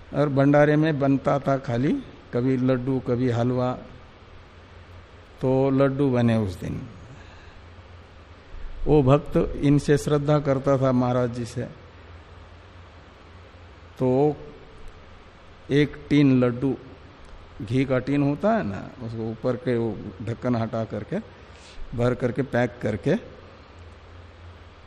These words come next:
लाया। तो कई मा-, बैठे हुए थे लोग, तो सबको महाराज जी ने बांट दिया, कहा कि बांटो सबको।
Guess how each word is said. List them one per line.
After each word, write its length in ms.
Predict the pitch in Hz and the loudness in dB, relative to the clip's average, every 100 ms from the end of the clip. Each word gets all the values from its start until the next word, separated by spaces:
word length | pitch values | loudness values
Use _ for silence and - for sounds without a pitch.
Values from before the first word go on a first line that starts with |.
| - - | -20 -6
लाया। 400 | 113 127 139 135 - 170 - - - - - - - - - - - - - - - | 0 4 4 4 0 -6 -12 -10 -8 -10 -12 -12 -10 -12 -12 -12 -10 -10 -10 -12 -12
तो 60 | - | -4
कई 160 | 151 151 | 2 4
मा-, 280 | 147 139 127 | 6 4 2
बैठे 360 | 131 143 147 | 2 4 4
हुए 320 | 160 139 147 139 | 4 4 2 2
थे 140 | 139 | 0
लोग, 340 | 127 127 - - - - - - - | 0 -2 -4 -10 -14 -14 -16 -12 -8
तो 100 | 120 | -4
सबको 380 | - 143 - 151 | -2 -2 0 2
महाराज 320 | 135 135 131 | 4 2 2
जी 140 | 127 | 0
ने 160 | 135 233 - - - - - - | 0 0 -6 -18 -20 -18 -10 -4
बांट 280 | 131 135 131 | 2 2 2
दिया, 220 | 127 127 | -2 -2
कहा 220 | 123 120 | 0 -2
कि 140 | 117 | -2
बांटो 380 | 117 123 117 113 | 0 0 0 -4
सबको। 400 | 101 117 - 117 | -8 -12 -14 -16